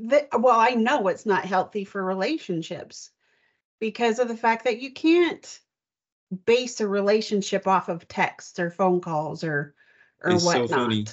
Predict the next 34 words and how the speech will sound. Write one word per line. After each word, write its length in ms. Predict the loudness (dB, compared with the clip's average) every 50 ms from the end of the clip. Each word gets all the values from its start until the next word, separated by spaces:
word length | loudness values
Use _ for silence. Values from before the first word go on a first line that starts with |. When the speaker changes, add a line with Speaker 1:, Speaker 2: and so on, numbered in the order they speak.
| -14 -8 -2
Speaker 2:
I 120 | -2 -2
go 240 | 0 2 0 2 2
into 240 | 0 -2 -4 -4 -4
that, 240 | -2 -2 -2 -4 -4 -6 -4
uh, 220 | -2 0 0 0 -2
a 80 | -2
lot 280 | 0 2 2 2 2 0
with 160 | -4 -6 -6
them 200 | -8 -10 -10 -8 -6
that, 400 | -4 -2 -2 -2 -4 -6 -10 -18 _ _ _ _ _ _ -8
you 100 | -6 -4
know, 320 | -4 -4 -4 -6 -8 -12 _ -2
they, 300 | 0 2 2 2 0 -4 -8 _ _ _ _ _ _ _ _ _ _ -4
in 160 | -4 -2 0 0
their 300 | 0 0 0 -2 -4 -10 _ -2
everyday 460 | 0 0 0 0 -2 -2 -2 -2 -2
conversations, 720 | -2 -4 -6 -6 -6 -6 -4 -4 -4 -4 -4 -8 -10 -6 -4
they 180 | -4 -2 -2
end 120 | -2 -2 -2
up 100 | -4 -4
with 100 | -6 -10
the 60 | -6
black 240 | -2 0 0 -2 -2
screen 240 | -4 -4 -4 -4
of 100 | -4 -2
death, 420 | 0 0 0 0 0 -4 -8 -12 -18 _
which 180 | -12 -12 -10 -10
is 120 | -10 -12 -10 -6
they 120 | -6 -6
keep 240 | -6 -6 -6 -4 -4
it, 100 | -4 -4 -6 -14 -18 -20 _ _ -6
their 140 | -4 -4
screen 340 | -4 -4 -2 0 0 2 2
off, 420 | 2 2 2 2 0 -4 -6 -12